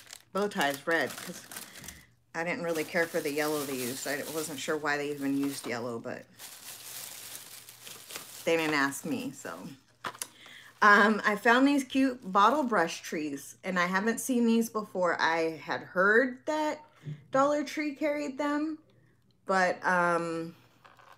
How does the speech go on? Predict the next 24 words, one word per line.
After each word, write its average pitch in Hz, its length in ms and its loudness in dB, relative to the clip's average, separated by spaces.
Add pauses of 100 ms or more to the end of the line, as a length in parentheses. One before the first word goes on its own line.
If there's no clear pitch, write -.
(460)
I 175 80 0
had 196 140 2
never 202 240 2
seen 247 240 2
them 226 120 4
up 185 140 0
until 196 320 -2
now. 180 420 -2 (600)
So 180 500 2 (160)
I 170 160 2
went 165 260 0
ahead 214 600 4
and 185 380 0
got 160 280 0
two 226 220 -2
packages 202 840 -2 (1300)
of 180 200 -4
them. 208 500 2
So 180 600 2 (400)
eight 214 260 0
come 240 160 2
in 233 80 2
a 226 60 0
pack. 247 460 0